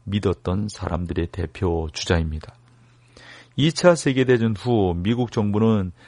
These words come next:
자기들이 세계를 주도할 수 있다고 생각을 했습니다. 우리는 우방 국가도 만들고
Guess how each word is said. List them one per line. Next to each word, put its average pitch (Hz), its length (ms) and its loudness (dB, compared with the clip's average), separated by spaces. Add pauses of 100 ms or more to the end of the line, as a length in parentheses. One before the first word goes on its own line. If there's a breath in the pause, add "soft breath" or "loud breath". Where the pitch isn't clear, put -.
(120)
자기들이 101 480 -2
세계를 101 460 0
주도할 95 380 2
수 - 120 -6
있다고 113 340 0
생각을 123 360 -2
했습니다. - 540 -6 (960 soft breath)
우리는 117 280 4
우방 117 460 4
국가도 113 600 2 (240 soft breath)
만들고 117 840 2